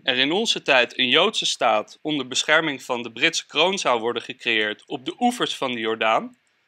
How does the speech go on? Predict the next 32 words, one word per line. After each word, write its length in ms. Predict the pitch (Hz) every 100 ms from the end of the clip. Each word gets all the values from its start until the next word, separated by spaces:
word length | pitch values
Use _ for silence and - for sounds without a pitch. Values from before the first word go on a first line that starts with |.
| _ -
zal 360 | - 160 165
er 60 | 160
een 60 | 156
gebeurtenis 720 | 143 123 156 196 170 170 -
hebben 220 | 151 127
plaatsgevonden 720 | 127 131 151 - - 139 143
die 160 | 123 120
in 160 | 123
elk 340 | - 190 240 -
opzicht 560 | 180 - 160 151 -
voordelig 540 | - 120 127 156 160 135
is 240 | 131 - _ _ -
en 120 | 117
vooral 420 | - 123 156 185
in 160 | 151 143
overeenstemming 920 | 143 127 123 135 147 - 135 123 123
zou 200 | - 117
zijn 360 | 117 113 110 110 _ _ -
met 240 | 127 143
de 80 | 139
belangen 460 | 127 123 135 135 123
van 160 | 127
het 120 | 113
Britse 400 | 113 127 135 127
imperium." 600 | 120 120 151 131 - - - _ _ _ _ _ _ _ _ _ _ _ _ _ _
De 100 | 131
Zionistische 720 | 127 202 185 214 - 214 165
strategie 540 | - 180 175 - - 202
kwam 300 | 170 151 151
erop 200 | 127 123
neer 460 | 143 185 214 226 _ _ - _ _
om 460 | 196 180 156 -